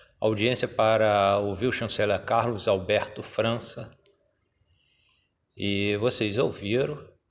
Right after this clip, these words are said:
é, essa questão é problemática pro Brasil, porque até então o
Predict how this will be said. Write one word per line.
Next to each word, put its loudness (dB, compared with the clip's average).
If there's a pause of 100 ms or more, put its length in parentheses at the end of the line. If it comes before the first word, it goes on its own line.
(720)
é, -4
essa -4
questão -4
é -2
problemática -4
pro -10
Brasil, -2 (500)
porque -4
até 2
então 0 (1500)
o -6